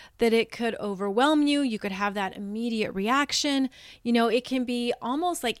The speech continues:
instantly violent because Eris in Aries is associated with revenge for being ousted, for being discarded. And she can stir up some of those primal energies that you feel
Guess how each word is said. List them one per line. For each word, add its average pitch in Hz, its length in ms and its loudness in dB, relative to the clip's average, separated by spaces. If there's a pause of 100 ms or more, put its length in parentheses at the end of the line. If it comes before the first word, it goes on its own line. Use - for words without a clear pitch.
instantly 240 560 -2
violent 208 720 -4 (380)
because 269 500 0 (380)
Eris 302 520 4
in 247 220 0
Aries 233 680 -2 (380)
is 262 520 4 (200)
associated 269 720 2
with 247 280 4
revenge 220 960 -2
for 262 260 0
being 226 400 0
ousted, - 600 -4 (260)
for 254 200 4
being 233 280 2
discarded. 202 680 -4 (180)
And 247 380 6
she 294 340 0
can 277 260 0
stir 262 460 -4 (140)
up 247 480 2 (240)
some 269 280 0
of 262 140 2
those 233 260 0
primal 240 560 -4
energies 226 520 -2
that 202 160 -4
you 214 120 -8
feel 208 600 -4